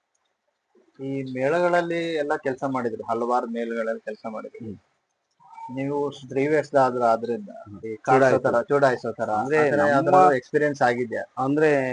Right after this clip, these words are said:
Speaker 2: ನಮ್ಮ ಇದ್ರಲ್ಲಿ ಕಲಾವಿದ್ರದ್ದು ಇದ್ರಲ್ಲಿಲ್ಲ.
Speaker 1: ಹ್ಮ್.
Speaker 2: ಹೊರಗಡೆಯಿಂದ ಈಗ ನಾವು Facebook-ಗೆ ಒಂದು ಫೋಟೋ ಅಪ್ಲೋಡ್ ಮಾಡ್ತೇವೆ.
Speaker 1: ಹ್ಮ್.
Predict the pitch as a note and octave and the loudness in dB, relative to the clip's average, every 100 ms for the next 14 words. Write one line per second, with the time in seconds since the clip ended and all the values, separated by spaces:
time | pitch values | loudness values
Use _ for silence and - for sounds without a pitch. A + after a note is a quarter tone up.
0 | A#2+ A2+ G#2+ - - A#2 C3+ E3+ F#3 F#3 | -2 -4 -6 -10 -8 -4 -2 -2 -2 0
1 | F3+ F3 F3 E3+ - C3 D3+ F#3 F#3+ F3+ | 2 2 2 2 4 10 10 10 8 6
2 | F3+ E3 E3 C#3+ G#2+ G2 G3 - - A#2 | 6 6 6 4 4 0 -2 -12 -16 -12
3 | A2 G#2 - _ - A#2+ C#3+ F#3 F#3 F3+ | -12 -14 -20 _ -2 0 2 4 4 2
4 | F#3 E3+ E3 D3+ E3 D#3 D3+ D3 D3+ D3 | 2 4 2 4 4 2 -4 -4 0 0
5 | - C#3+ C3+ B2 C3 B2+ B2 G#2 G2 G2+ | 2 6 6 6 2 2 0 -2 -6 -8
6 | _ _ C3 A#2+ | _ _ -10 -10